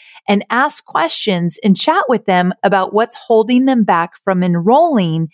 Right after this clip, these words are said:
in Digital Course Academy. Now, this is similar to what other companies might call a sales team, but using the word sales externally to your potential students can sometimes scare or turn them off. Plus,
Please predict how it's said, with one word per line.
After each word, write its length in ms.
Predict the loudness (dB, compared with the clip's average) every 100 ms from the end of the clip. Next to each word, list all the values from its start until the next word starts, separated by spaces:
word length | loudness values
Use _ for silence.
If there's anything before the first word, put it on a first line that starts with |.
| _ _ -2
in 120 | 2
Digital 400 | 2 0 0 -2
Course 300 | -2 -4 -4
Academy. 640 | -4 0 0 -2 -8 -16 _ _ _ _ -20 -4
Now, 160 | -2 0
this 220 | 0 2
is 160 | 0 0
similar 420 | -2 0 0 0
to 120 | 0
what 160 | 0 2
other 180 | 0 0
companies 480 | 0 -2 0 0 0
might 160 | -2 -2
call 220 | 0 0
a 40 |
sales 460 | 0 0 2 0 0
team, 380 | 0 2 0 -4 -12 -20 -16 -6
but 140 | -4 0
using 360 | 2 2 0 -2
the 100 | 0
word 340 | 2 0 -2
sales 960 | -10 -2 0 2 4 2 0 -4 -18 -14 -6
externally 1000 | -6 -6 -12 -8 -2 0 2 2 2 2
to 140 | 0 0
your 120 | 0
potential 440 | -2 -4 -2 -2
students 720 | -4 -6 -2 0 0 -2 -8 -12
can 320 | -6 -6 -6
sometimes 760 | -2 -4 -2 -2 0 -2 -6 -14
scare 500 | -10 -2 0 2 0
or 220 | 0 -2
turn 320 | -2 -2 0 0
them 160 | 2
off. 280 | 0 -2 -10 _ _ _ _ -2
Plus, 500 | 0 0 -4 -12